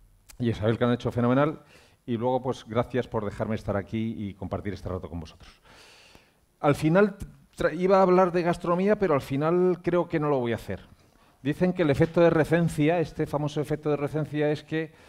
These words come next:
eh, siempre se recuerda el último que habla. Entiendo que lo han hecho no por el tipo de ponente, que es muy malo, sino por, por la asignatura que represento. Y os voy a decir qué es la gastronomía, solo para deciros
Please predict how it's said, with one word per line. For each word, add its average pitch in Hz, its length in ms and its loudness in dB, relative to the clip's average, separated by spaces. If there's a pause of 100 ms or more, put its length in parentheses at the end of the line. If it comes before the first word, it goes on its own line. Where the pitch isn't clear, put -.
(320)
eh, 127 480 2
siempre 151 340 2
se 160 140 0
recuerda 143 680 2
el 117 60 2
último 135 340 0
que 110 80 2
habla. 127 300 0 (640)
Entiendo 139 480 0
que 151 100 -2
lo 147 120 2
han 160 80 0
hecho 156 240 -4
no 156 180 0
por 151 220 0
el 135 140 0
tipo 156 260 -2
de 135 100 -2
ponente, 139 560 -2 (100)
que 117 120 -2
es 113 100 -6
muy 123 200 2
malo, 135 360 0
sino 147 380 -4
por, 110 500 -4
por 110 180 -6
la 104 100 0
asignatura 104 520 -4
que 117 80 -4
represento. 107 480 -4 (840)
Y 131 180 -2
os 127 80 2
voy 156 140 0
a 190 40 4
decir 196 300 -2
qué 175 140 -2
es 151 80 0
la 139 100 4
gastronomía, 127 540 -2
solo 156 260 -4
para 143 160 -4
deciros 120 540 -6